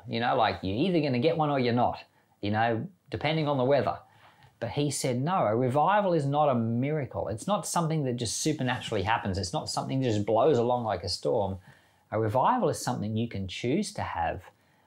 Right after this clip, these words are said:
if you, if you put the right conditions in place." And so then he has another lecture on how to have a revival. And, um, that was such an interesting lecture, and,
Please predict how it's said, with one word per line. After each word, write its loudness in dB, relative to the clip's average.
if 0
you, 0
if -2
you 0
put -6
the -4
right -2
conditions -4
in -4
place." -8
And 0
so 2
then 2
he 0
has 0
another 2
lecture -2
on -2
how -2
to -2
have 2
a 6
revival. 0
And, -2
um, 2
that 2
was 0
such 0
an 0
interesting 0
lecture, 2
and, 0